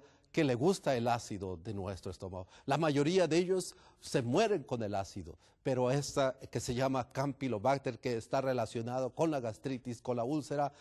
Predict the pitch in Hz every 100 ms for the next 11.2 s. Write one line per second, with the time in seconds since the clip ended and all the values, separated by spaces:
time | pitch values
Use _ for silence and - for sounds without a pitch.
0 | - - 151 160 170 165 - 196 226 202
1 | 185 170 151 120 185 202 196 185 160 139
2 | - 233 247 226 196 165 143 - 147 131
3 | - - 147 - 143 139 143 143 143 -
4 | - 117 110 107 117 110 104 - 110 104
5 | 101 92 - 127 123 147 135 131 - 131
6 | 135 131 131 131 156 156 139 120 127 143
7 | 151 120 123 101 160 175 143 143 127 117
8 | - 160 165 160 - 139 165 165 165 -
9 | - - 175 160 139 170 - 156 - 151
10 | 143 147 165 170 147 123 131 123 131 131
11 | 139